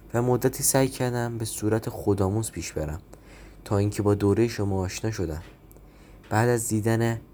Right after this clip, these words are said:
همون چند قسمت ابتدایی، این دوره دلم می‌خواست تا نفس آخر ادامه بدم. من به غیر از این دوره در دوره‌های پریمر و فتوشاپ شما هم شرکت کردم و الان به صورت فریلنسری پروژه می‌گیرم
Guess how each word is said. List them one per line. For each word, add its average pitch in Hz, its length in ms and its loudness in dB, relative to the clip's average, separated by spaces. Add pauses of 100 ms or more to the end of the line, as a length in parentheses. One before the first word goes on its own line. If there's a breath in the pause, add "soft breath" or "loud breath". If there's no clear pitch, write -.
همون 123 400 -4
چند 101 300 -2
قسمت 104 300 -4
ابتدایی، 95 640 0 (760 loud breath)
این 120 140 -4
دوره 110 240 4
دلم 107 280 0
می‌خواست 101 500 -6
تا - 120 -8
نفس 104 540 -2
آخر 110 360 -2
ادامه 98 300 0
بدم. 82 260 -4 (880 loud breath)
من 127 140 -2
به 123 80 2
غیر 113 240 2
از 104 140 2
این 107 100 0
دوره 104 260 2
در 107 180 2
دوره‌های 104 680 0 (380 loud breath)
پریمر 98 500 0
و 101 80 0
فتوشاپ 110 560 -2
شما 98 340 -4
هم 101 60 -2
شرکت 101 440 -4
کردم 80 360 -4 (640 loud breath)
و 101 60 4
الان 95 300 2
به 101 80 0
صورت 95 540 0 (360 loud breath)
فریلنسری 101 720 0
پروژه 95 400 -2
می‌گیرم 82 360 -4